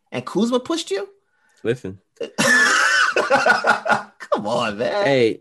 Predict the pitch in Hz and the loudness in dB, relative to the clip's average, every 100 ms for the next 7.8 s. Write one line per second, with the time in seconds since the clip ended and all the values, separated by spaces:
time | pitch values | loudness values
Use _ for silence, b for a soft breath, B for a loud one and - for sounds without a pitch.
0 | _ 113 120 139 226 269 131 135 127 131 | _ -6 -2 2 2 2 2 2 2 0
1 | 127 120 120 107 101 101 98 101 104 - | 0 -2 -2 -2 -2 -2 0 0 -2 -8
2 | _ _ _ _ _ _ _ _ _ _ | _ _ _ _ _ _ _ _ _ _
3 | - 117 151 143 151 107 101 104 101 131 | -6 -4 0 0 0 0 -4 -6 -4 -2
4 | 277 175 139 135 139 135 131 117 123 123 | 0 0 -2 0 0 2 0 0 -4 -2
5 | 131 117 98 _ _ _ _ _ _ 123 | -2 -2 -6 _ _ _ _ _ _ 0
6 | 110 104 92 80 - _ 101 120 143 180 | 0 0 -4 -4 -8 _ -4 0 2 4
7 | 160 139 151 156 123 113 107 | 2 2 2 2 0 -2 -4